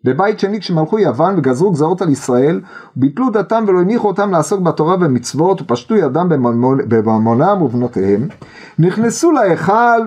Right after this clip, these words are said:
פרצו בו פרצות, טימאו הטהרות, וצר להם לישראל מאוד מפניהם, ולחצום ל-, לחץ גדול, עד שריחם עליהם אלוהי אבותינו, והושיעם מידם, וגברו בית חשמ-, בני חשמונאי הכהנים גדולים והרגום, והושיעו ישראל מידם.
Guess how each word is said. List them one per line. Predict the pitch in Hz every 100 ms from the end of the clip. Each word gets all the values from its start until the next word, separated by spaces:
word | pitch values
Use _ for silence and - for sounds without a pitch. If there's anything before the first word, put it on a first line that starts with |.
| -
פרצו | 208 180 302 285
בו | 220
פרצות, | 165 156 - 226 214 220
טימאו | 202 208 247
הטהרות, | 240 185 151 165 190 175
וצר | 160 - 214 214 214
להם | 175 175 208
לישראל | 190 170 - 190 196
מאוד | 170 156 190 180
מפניהם, | 165 165 190
ולחצום | 185 165 139 208 175
ל-, | 151 131 147
לחץ | 165 165 135
גדול, | 117 107 170 180
עד | 190 226
שריחם | - 226 180 160 - 220 240 226
עליהם | 175 185 208
אלוהי | 190 180 208
אבותינו, | 185 180 170 165 143 131 143 180 - _ _ _ - - -
והושיעם | 165 208 - 220 185 214 269
מידם, | 262 240 175 185 196
וגברו | 190 165 160 247
בית | 220 214 -
חשמ-, | 180 - 170 131
בני | 156 208
חשמונאי | 196 170 160 202
הכהנים | 190 175 180 202
גדולים | 165 190 185
והרגום, | 160 147 135 131
והושיעו | 151 - 240 247
ישראל | - 135 147
מידם. | 185 185 202 208